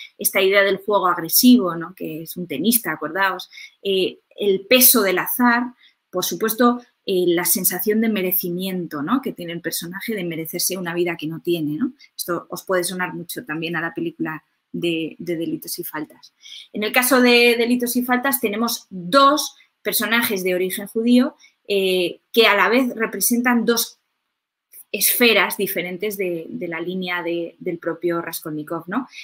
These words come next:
Eh, por un lado, Yuda sería el, el, el más asesino, el más criminal, la parte criminal, y por otro lado, en la parte del merecimiento o de la envidia, ¿no? Estaría la parte de Cliff, ¿no? Que,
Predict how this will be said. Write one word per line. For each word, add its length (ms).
Eh, 460
por 120
un 120
lado, 200
Yuda 520
sería 420
el, 200
el, 260
el 160
más 240
asesino, 680
el 80
más 200
criminal, 640
la 100
parte 280
criminal, 640
y 120
por 140
otro 220
lado, 380
en 180
la 160
parte 320
del 180
merecimiento 1000
o 120
de 100
la 140
envidia, 760
¿no? 280
Estaría 540
la 120
parte 280
de 160
Cliff, 340
¿no? 260
Que, 300